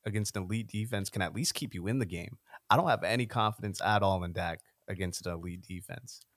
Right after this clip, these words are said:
I don't. Uh, yeah, Kirk Cousins is gonna give you the dumb turnover, but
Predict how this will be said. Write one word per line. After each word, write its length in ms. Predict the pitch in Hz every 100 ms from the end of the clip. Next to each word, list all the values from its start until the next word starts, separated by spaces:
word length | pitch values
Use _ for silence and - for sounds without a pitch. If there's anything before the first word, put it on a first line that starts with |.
| _ -
I 60 |
don't. 320 | 87 92 85 - _ _ _ 90
Uh, 160 | 85 - -
yeah, 140 | 117
Kirk 240 | 117 151 131
Cousins 260 | 151 147
is 60 | 120
gonna 160 | 117 110
give 200 | 107 113
you 60 |
the 100 | 98
dumb 200 | 92 104
turnover, 520 | - 101 120 123 127
but 300 | 120 101 87